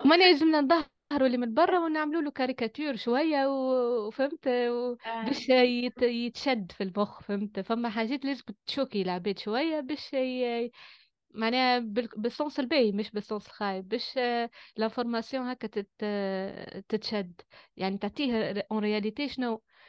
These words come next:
Speaker 1: يقول لك، آه، آه، شنو قاعد يصير، باش بعد خاطر انت باش تعطيه هذه ان بلس، تعمل هكا بتاع هكا، متاع هكا، باش تظهر له نورمال. انك باش توريه الخطأ وتظهره له معناها، وتعمل، تعمل له طاولة و-، هكا
Speaker 2: صحيح،
Speaker 1: و-،
Speaker 2: ما، ما،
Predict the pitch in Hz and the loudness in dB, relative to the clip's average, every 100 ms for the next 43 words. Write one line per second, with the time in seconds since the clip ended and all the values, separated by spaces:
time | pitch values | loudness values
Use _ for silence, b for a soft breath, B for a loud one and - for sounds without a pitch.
0 | b - 262 339 330 311 311 320 302 277 | b -14 -4 -2 -2 -2 -2 -2 -2 -4
1 | - - - - 233 101 - _ _ _ | -8 -10 -8 -4 -4 -4 -12 _ _ _
2 | _ _ _ _ _ _ - 156 - 262 | _ _ _ _ _ _ -10 -6 -2 0
3 | 269 240 220 - 330 285 - 285 277 330 | 2 2 2 2 0 0 -2 0 2 2
4 | - 285 294 294 - 254 247 285 254 247 | 0 -4 -4 -4 -4 -4 -2 0 0 0
5 | 247 247 240 - 220 - - 233 220 233 | 0 -2 -2 -2 -6 -6 -2 0 0 -2
6 | 202 - 202 214 196 190 208 311 294 - | -4 -2 -2 -2 -6 -4 -4 -4 -6 -2
7 | 285 269 247 247 226 208 B B B - | 0 0 0 0 0 -2 B B B -4
8 | 240 - 285 370 392 - 233 - - - | -4 0 4 6 6 2 -2 0 -2 -4
9 | 208 202 202 196 196 202 254 196 185 185 | -6 -2 -2 0 0 0 0 0 -4 -6
10 | 185 208 190 185 185 185 190 196 196 196 | -4 -2 -2 -4 0 2 2 0 0 0
11 | 202 208 233 214 185 185 214 196 180 185 | -2 0 2 2 2 2 2 4 0 -2
12 | 196 226 330 339 277 254 254 262 185 190 | -8 -8 -8 -8 -4 0 0 2 2 2
13 | 254 269 285 - 254 254 - | 2 0 -2 -4 -6 -8 -10